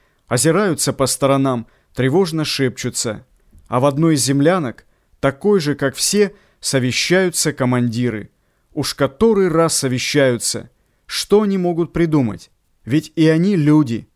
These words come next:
Должны понимать. Сила солому ломит.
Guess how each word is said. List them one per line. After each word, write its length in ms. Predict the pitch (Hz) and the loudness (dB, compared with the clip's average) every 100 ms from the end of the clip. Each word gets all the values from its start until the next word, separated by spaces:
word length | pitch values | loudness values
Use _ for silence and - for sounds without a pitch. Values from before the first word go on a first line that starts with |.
| _ _ - | _ _ -4
Должны 500 | 143 143 123 170 202 | 0 0 2 0 0
понимать. 680 | 175 160 151 139 117 - _ _ _ - | 2 2 2 2 -2 -8 _ _ _ -8
Сила 520 | - - 185 214 190 | -2 0 2 2 0
солому 560 | - 165 156 165 170 139 | 0 2 4 4 4 4
ломит. 460 | 143 131 113 - | 4 2 0 -8